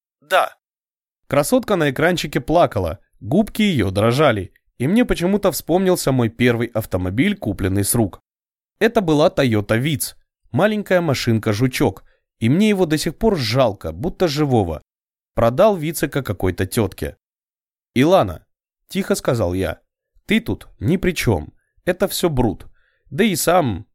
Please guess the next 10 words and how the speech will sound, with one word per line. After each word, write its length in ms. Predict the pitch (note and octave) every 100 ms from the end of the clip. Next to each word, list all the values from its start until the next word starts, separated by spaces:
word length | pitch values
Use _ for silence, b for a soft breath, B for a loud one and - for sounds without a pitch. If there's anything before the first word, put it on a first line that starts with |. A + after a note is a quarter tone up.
| _ -
грешен. 500 | A2+ B2 F2 - - _ _ _
Хотя, 560 | - C3+ - A3 D3 - _ _ _
чёрт 400 | - B3 B3 -
его 160 | A2
знает. 420 | G2+ G#2+ F2+ E2 - _ _ _ -
Может, 340 | E3+ A#3+ E3
всё 200 | - C3+
и 60 | C3
к 100 | -
лучшему». 480 | A3+ - A2+ D#2+